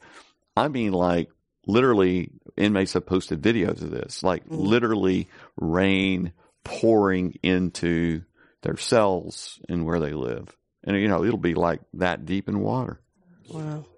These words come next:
Speaker 2: Well, I mean, that, th-, this next question asked
Speaker 1: Sure,
Speaker 2: about
Speaker 1: go ahead.
Speaker 2: Jim Crow, but
Speaker 1: Yep.
Speaker 2: it, but your conversation, the points you made just now make me think about Michelle Alexander's The New Jim Crow.
Speaker 1: Yeah.
Speaker 2: And this idea of prisons really being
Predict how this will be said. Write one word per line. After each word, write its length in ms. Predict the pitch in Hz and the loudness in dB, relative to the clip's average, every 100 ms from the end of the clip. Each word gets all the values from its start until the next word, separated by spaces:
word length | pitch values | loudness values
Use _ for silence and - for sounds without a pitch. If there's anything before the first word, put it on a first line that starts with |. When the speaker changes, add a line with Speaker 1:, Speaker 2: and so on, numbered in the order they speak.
| _ _ _ _ _ _ _ _ _ _ _ _ - - | _ _ _ _ _ _ _ _ _ _ _ _ -18 2
Speaker 2:
Well, 140 | 214 208 | 4 8
I 40 | |
mean, 180 | 240 240 | 8 8
that, 320 | 240 240 202 | 6 6 2
th-, 140 | 202 - | -4 0
this 340 | 196 202 - | 2 2 4
next 280 | 233 254 - | 4 4 4
question 420 | 269 220 - 196 | 2 4 4 4
asked 240 | 185 185 - | 4 2 2
Speaker 1:
Sure, 100 | 190 | 0
Speaker 2:
about 200 | 180 175 | 2 4
Speaker 1:
go 60 | |
ahead. 120 | 107 - _ _ - | 4 2 _ _ -2
Speaker 2:
Jim 260 | 170 240 208 | 4 6 4
Crow, 500 | - 190 202 349 - - - - | 2 4 4 2 -4 -20 -12 2
but 120 | 220 | 6
Speaker 1:
Yep. 120 | 254 | 6
Speaker 2:
it, 200 | 226 208 | 2 0
but 320 | 202 202 185 - _ _ _ _ | 6 6 4 -10 _ _ _ _
your 280 | 226 226 226 220 - | 4 6 6 2 -6
conversation, 760 | - 240 240 233 220 214 214 196 | 4 6 6 6 4 6 6 6
the 80 | 175 | 6
points 320 | 220 196 - | 4 2 4
you 60 | |
made 200 | 190 190 | 4 4
just 180 | 185 180 | 2 4
now 180 | 202 202 | 4 6
make 240 | 196 190 | 4 4
me 80 | 196 | 2
think 200 | - 196 | 2 2
about 240 | 175 185 190 | 4 2 2
Michelle 380 | 180 196 185 | 2 4 6
Alexander's 720 | 180 180 180 185 180 175 165 - | 6 4 4 2 4 2 0 2
The 140 | 190 | 4
New 220 | 185 196 | 6 4
Jim 260 | 165 175 160 | 4 -2 -2
Crow. 360 | - - 175 - - | -2 -2 -2 -12 -2
Speaker 1:
Yeah. 200 | 202 196 | 2 6
Speaker 2:
And 100 | 202 | 6
this 160 | 208 202 | 6 6
idea 520 | 202 190 170 214 214 | 4 4 4 6 6
of 220 | 196 185 - | 4 0 0
prisons 640 | - 214 185 190 180 165 | 4 4 6 4 4 4
really 320 | 190 202 190 | 6 6 6
being 580 | 156 185 185 180 175 | 2 4 6 6 4